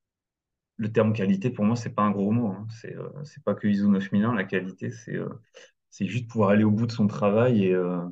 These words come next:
et, euh, et être fier de ce qu'on a réalisé. Et ça, c'est quelque chose qui est, qui, qui est difficile, je trouve, à trouver aujourd'hui, peu importe le, le secteur d'activité où on est.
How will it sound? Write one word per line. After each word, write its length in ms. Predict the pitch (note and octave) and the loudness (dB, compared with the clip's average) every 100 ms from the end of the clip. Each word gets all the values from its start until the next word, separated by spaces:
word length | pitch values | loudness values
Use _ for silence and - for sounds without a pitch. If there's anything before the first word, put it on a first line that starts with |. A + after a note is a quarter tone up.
| - _ _ _ _ _ _ | -12 _ _ _ _ _ _
et, 160 | F#2+ F2+ | -4 0
euh, 300 | F2 F2 E2+ | 0 0 0
et 60 | |
être 100 | F#2+ | 0
fier 220 | - C3 A2+ | 0 0 0
de 80 | |
ce 80 | G#2 | 0
qu'on 160 | - G2+ | 2 2
a 60 | F#2 | 4
réalisé. 480 | F#2+ F#2+ G2+ B2 - _ | 2 0 -2 -6 -8 _
Et 40 | |
ça, 160 | - A2+ | -10 -10
c'est 180 | A2 A2 | -8 -10
quelque 180 | F#2+ - | -12 -8
chose 180 | A#2 | -10
qui 180 | A2+ G2 | -8 -10
est, 100 | F#2+ | -10
qui, 180 | - - _ _ | -12 -20 _ _
qui 80 | - | -16
est 20 | |
difficile, 460 | F2+ A2 A#2 - A#2 | -14 -12 -12 -10 -10
je 80 | A2 | -8
trouve, 160 | - | -4
à 60 | G2+ | -4
trouver 260 | - G#2 G#2+ | -4 -6 -6
aujourd'hui, 440 | G2+ G2 G2+ A2+ | -4 -4 -4 -4
peu 140 | A2+ | -2
importe 380 | G#2 G2+ G#2+ - | -2 -2 -6 -8
le, 240 | G2 F#2 F#2 | -4 -4 -4
le 120 | F#2 | -8
secteur 360 | - G2 G2 | -10 -8 -4
d'activité 500 | G2 F#2 - G2 F#2 G2 | -4 -6 -10 -14 -12 -10
où 120 | F#2+ | -6
on 100 | |
est. 100 | G2 | -6